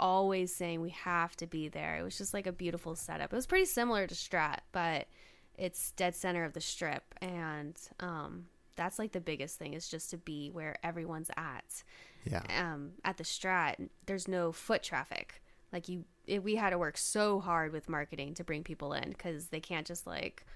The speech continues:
Speaker 1: walk from the other hotel.
Speaker 2: Yeah.
Speaker 1: <laughs>
Speaker 2: Yeah, I, I used to think that was, like, my goal was to get into one of those theater shows, and I was like, "I don't even think our audience is here." You know, they wanna see, like, half-naked girls and, like, magic and that kinda stuff.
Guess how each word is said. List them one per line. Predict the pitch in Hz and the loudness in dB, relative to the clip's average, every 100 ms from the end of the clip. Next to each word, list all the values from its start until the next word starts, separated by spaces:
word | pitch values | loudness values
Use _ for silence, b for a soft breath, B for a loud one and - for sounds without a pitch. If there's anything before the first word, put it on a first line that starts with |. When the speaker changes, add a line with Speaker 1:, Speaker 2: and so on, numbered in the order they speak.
| b | b
Speaker 1:
walk | 185 175 | -4 -4
from | - 202 | 0 0
the | 190 | 0
other | 185 196 | 0 0
hotel. | 196 240 196 185 190 B B B - | 2 6 8 8 4 B B B 4
Speaker 2:
Yeah. | 92 92 85 78 220 | 10 10 10 8 8
Speaker 1:
<laughs> | 269 247 247 226 B B B B B - | 6 8 4 2 B B B B B 4
Speaker 2:
Yeah, | 98 92 87 123 180 - - - - | 8 10 10 10 8 6 -10 -2 6
I, | |
I | |
used | 127 151 | 8 8
to | - | 6
think | 127 117 | 6 10
that | 110 | 10
was, | 98 | 10
like, | 92 85 | 6 4
my | 95 82 82 | 4 4 4
goal | 98 90 82 | 6 8 6
was | 85 | 2
to | - | 2
get | 87 90 | 2 4
into | 87 | 4
one | 90 87 | 4 6
of | 85 | 6
those | 82 | 4
theater | - 98 85 | 4 4 6
shows, | 85 82 | 4 4
and | 82 | 4
I | 85 | -2
was | 82 | -2
like, | |
"I | 101 | -2
don't | 131 113 101 | 0 2 2
even | 87 | 0
think | 95 85 - | -2 -6 0
our | 82 80 | 0 2
audience | 80 82 80 78 | 2 2 0 0
is | 80 | -2
here." | - 80 76 | -2 -4 -4
You | 76 | -4
know, | 80 | -4
they | 85 95 | 0 4
wanna | 107 98 | 4 2
see, | - 98 | 4 2
like, | 90 90 - - B B B B | 4 0 -2 -10 B B B B
half-naked | - 87 87 85 82 - | 0 2 4 2 2 0
girls | - 85 78 80 85 | 0 0 0 0 -2
and, | 87 85 | -4 -4
like, | 82 87 | -4 -4
magic | 85 78 78 85 82 - | -4 -2 -2 -4 -4 -4
and | 82 | -2
that | 73 64 | -2 -2
kinda | 87 85 | -2 -2
stuff. | - 85 82 - | 4 6 6 4